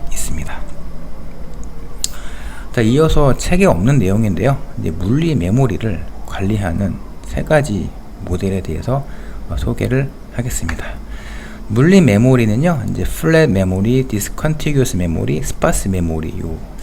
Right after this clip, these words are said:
세 가지 방식으로, 어, 관리하는데, 크게 플랫 메모리 혹은 스파스 메모리 방식으로 물리 메모리를 관리합니다. 요 그림은 이제 문시 블로그에서 이제 추출한,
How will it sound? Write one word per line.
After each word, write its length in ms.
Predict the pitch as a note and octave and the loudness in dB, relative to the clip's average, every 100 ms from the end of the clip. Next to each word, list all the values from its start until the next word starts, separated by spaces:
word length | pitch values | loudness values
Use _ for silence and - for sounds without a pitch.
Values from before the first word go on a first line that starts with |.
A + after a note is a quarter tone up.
| - | -6
세 100 | C#3+ | -2
가지 340 | C#3+ B2+ A2+ | 2 0 0
방식으로, 840 | G#2 F2 E2 - F#2 - A2 C#3 D3 - - - | -4 -4 -4 -4 -6 -4 0 0 -2 -8 -10 -8
어, 200 | - D#2+ - | -6 -6 -6
관리하는데, 760 | F2+ F2 E2+ B2+ G2 G#2 A#2 - - - - - A2 - | -6 -4 -2 -2 -2 0 -2 -4 -12 -12 -12 -8 -8 -4
크게 320 | - C#3+ D3 | -2 0 2
플랫 580 | C#3+ - E3 E3+ E3+ C3+ | 0 -2 2 4 4 2
메모리 560 | F#2 F2 F2+ C3 G3+ - - - | -2 0 0 0 -2 -4 -10 -8
혹은 380 | - - E3+ G3 - - | -6 -2 0 -2 -4 -8
스파스 480 | - - D#3+ - E2 | -2 0 0 0 -2
메모리 800 | E2+ F2+ E2+ D#2+ D#2+ D#2+ - - - - | -2 0 -2 -4 -4 -4 -6 -8 -10 -10
방식으로 720 | - - - F2+ F#2 B2+ D#3 D3+ - - - - | -8 -8 -8 -6 -2 0 0 -4 -10 -10 -12 -8
물리 300 | E2+ F2 G#2 | -4 -2 -2
메모리를 680 | D#2 D#2 D#2 D#2+ A2+ C#3 D#3+ - - - - - | -2 -4 -4 -4 -2 -2 -2 -8 -10 -12 -12 -10
관리합니다. 560 | E2+ F2 G2+ E2+ - - - - - - - - | -6 -4 -4 -4 -6 -10 -14 -14 -16 -16 -12 -4
요 180 | G2+ G2+ | -2 -2
그림은 580 | - G#2+ C#3+ A#2+ D#3 D#3+ - | -2 0 4 4 2 -2 -6
이제 240 | F#2 F2 D#2+ - | -4 -4 -4 -2
문시 280 | F#2+ - A2 | 0 0 -2
블로그에서 920 | - F2 E2+ D#2+ - D#2 - E2 A#2+ - - | -2 0 -2 -4 -4 -4 -2 -2 -2 -6 -6
이제 120 | F2+ - | -4 -4
추출한, 580 | - - - F#2+ A#2 | -6 -6 -4 -2 -2